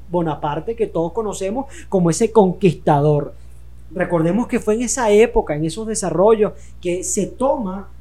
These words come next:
o, o, o se inicia, eh, eh, eh, las independencias de nuestra república, y Venezuela reconoce su independencia con el territorio que tenía la Capitanía General de Venezuela. Entonces, por el iuti possidetis iuris es nuestro territorio,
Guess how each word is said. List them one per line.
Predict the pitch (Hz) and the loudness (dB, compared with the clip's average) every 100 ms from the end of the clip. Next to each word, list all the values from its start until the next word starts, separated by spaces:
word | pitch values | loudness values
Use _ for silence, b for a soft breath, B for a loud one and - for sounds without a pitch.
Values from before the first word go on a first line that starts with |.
| - | -10
o, | 175 170 180 | -8 -6 -6
o, | 190 170 190 | -6 -6 -6
o | 170 | -8
se | - | -6
inicia, | 180 185 254 262 - 208 202 - | -4 0 0 0 -4 -8 -8 -12
eh, | 175 170 | -14 -12
eh, | 175 165 | -12 -12
eh, | 175 170 190 | -10 -10 -6
las | 196 185 | -4 -4
independencias | 180 185 180 160 165 240 240 196 | -2 0 2 0 2 2 0 -2
de | |
nuestra | 160 160 | -4 -6
república, | 160 160 180 233 269 269 - B | -8 -8 -6 -8 -6 -10 -12 B
y | 226 208 | 0 4
Venezuela | 202 190 170 202 226 | 4 2 0 -4 -4
reconoce | 269 247 214 175 214 269 | -2 -2 0 0 0 -2
su | 240 208 | -4 -4
independencia | 180 170 165 170 196 202 | -2 -2 -2 -2 -4 -4
con | 233 202 | -2 -2
el | 160 | -4
territorio | 165 156 156 147 196 226 302 - b b | -2 -2 -2 0 0 0 -4 -14 b b
que | 180 | -8
tenía | 180 170 220 | -4 -4 -2
la | 247 | -4
Capitanía | 190 151 151 147 147 | -6 -6 -8 -8 -8
General | 185 156 131 | -6 -6 -6
de | 151 | -4
Venezuela. | 165 139 214 196 | -4 -2 -2 -2
Entonces, | 160 160 233 b b b - | -4 -10 -12 b b b 0
por | 214 208 226 | 4 4 4
el | 202 185 | 2 4
iuti | 208 285 320 | 2 2 -2
possidetis | 240 - 180 190 262 | -4 -4 -6 -6 -4
iuris | 233 220 254 226 | -2 -2 -4 -6
es | 196 | -10
nuestro | 202 208 269 - 170 143 | -8 -6 -6 -8 -8 -8
territorio, | 151 147 139 139 131 - | -6 -6 -8 -10 -14 -14